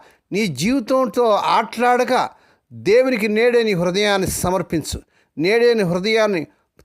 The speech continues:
తెరువు. నీ యవనేచ్ఛల నుంచి పారిపో యవనస్తుడా, ప్రభు నీతో మాట్లాడుతున్నాడు.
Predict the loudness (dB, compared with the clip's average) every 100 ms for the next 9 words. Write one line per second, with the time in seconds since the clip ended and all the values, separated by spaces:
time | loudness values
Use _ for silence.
0 | _ 0 0 -2 -6 _ _ _ -2 0
1 | 2 2 0 0 -2 -2 -4 -2 0 0
2 | -2 0 0 0 -2 -4 -6 -8 _ _
3 | _ -2 0 0 -2 -2 -2 0 -2 0
4 | -2 -2 -2 -4 -4